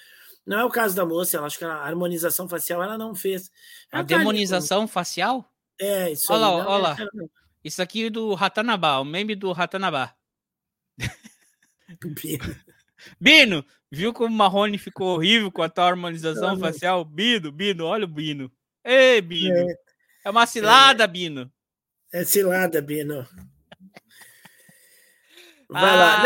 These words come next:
Speaker 1: Não, mas de-, mas deixando, porque o problema, ah, facial da menina aí, é,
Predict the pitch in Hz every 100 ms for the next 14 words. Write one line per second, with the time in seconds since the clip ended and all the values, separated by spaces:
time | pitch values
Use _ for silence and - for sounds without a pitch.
0 | 262 214 240 240 247 214 185 180 _ _
1 | _ 226 277 302 277 - 302 330 269 226
2 | 214 180 208 233 202 220 247 294 294 220
3 | 185 170 165 165 151 165 143 139 139 -
4 | 180 - 175 170 160 151 143 165 143 135
5 | 165 202 185 139 143 139 131